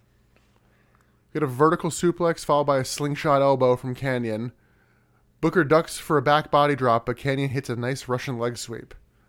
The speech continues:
Booker gains the advantage, hits his Harlem sidekick, then a spin kick and a flapjack. Hits another Harlem sidekick and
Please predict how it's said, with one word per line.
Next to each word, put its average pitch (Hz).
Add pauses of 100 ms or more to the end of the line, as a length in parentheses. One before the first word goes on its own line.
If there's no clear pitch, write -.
(1080)
Booker 180
gains 180
the 196
advantage, 185
hits -
his 131
Harlem 160
sidekick, 160 (360)
then 147
a 180
spin 196
kick 185
and 139
a 139
flapjack. 143 (500)
Hits 160
another 190
Harlem 190
sidekick 170 (120)
and 131